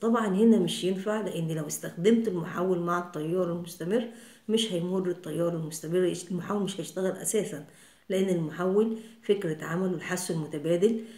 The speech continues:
يعني عايز تغير في المجال وليس ثبوت فيه، لا يمكن رفع أو خفض جهده. طيب النقل، بقدر أنقل التيار المتردد لمسافات بعيدة <clears throat> دون فقد يذكر في الطاقة باستخدام المحولات.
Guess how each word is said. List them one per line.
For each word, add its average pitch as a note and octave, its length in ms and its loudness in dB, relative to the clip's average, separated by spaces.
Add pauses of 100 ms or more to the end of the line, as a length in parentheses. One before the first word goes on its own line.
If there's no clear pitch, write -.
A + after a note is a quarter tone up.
(220)
يعني E3+ 260 2
عايز E3+ 320 0
تغير F3 540 2
في - 160 -10
المجال E3 460 0
وليس - 340 -2
ثبوت F#3+ 340 -2
فيه، A#3+ 240 0 (360)
لا F3+ 80 0
يمكن F#3 340 2
رفع F#3 300 -4
أو D3+ 60 -6
خفض E3+ 420 -8 (140)
جهده. D#3 320 -10 (520)
طيب D3 240 -6 (100)
النقل، F3+ 380 0 (280)
بقدر G3+ 540 0
أنقل F3+ 380 -2
التيار E3+ 580 -2
المتردد F3+ 720 -2
لمسافات F3 380 0
بعيدة E3+ 500 0
<clears throat> - 40 -20 (840)
دون A3 260 6
فقد A3 320 0
يذكر G#3+ 340 0
في - 120 -6
الطاقة G#3 600 -2
باستخدام E3+ 560 2
المحولات. E3 720 0